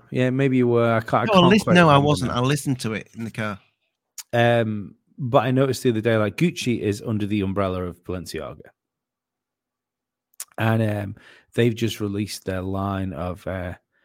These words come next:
Speaker 1: the, um, do you, do you, oh, sorry, do you know the word? Do you know the word that the, um, bl-, the, um, it was either desi-, the designer or the, um, photographer of the Balenciaga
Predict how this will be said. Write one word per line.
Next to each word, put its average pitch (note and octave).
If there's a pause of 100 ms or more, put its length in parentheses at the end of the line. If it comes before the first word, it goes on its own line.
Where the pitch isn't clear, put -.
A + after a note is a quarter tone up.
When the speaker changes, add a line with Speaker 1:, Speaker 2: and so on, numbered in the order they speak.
(320)
Speaker 1:
the, F#2+
um, F2+
do F#3+
you, G#3
do -
you, F3+
oh, E3
sorry, A3
do C#3+
you G#3+
know B3+
the A#3+
word? C3+
Do G3
you -
know A3
the G3+
word F3
that D3+
the, C#3
um, A#2
bl-, F#2
the, G#2+
um, F#2+ (300)
it B2
was A#2+
either B2
desi-, A2
the A2+
designer A#2
or A2
the, G2+ (100)
um, F#2+ (800)
photographer A2+
of F2
the F#2+
Balenciaga F#2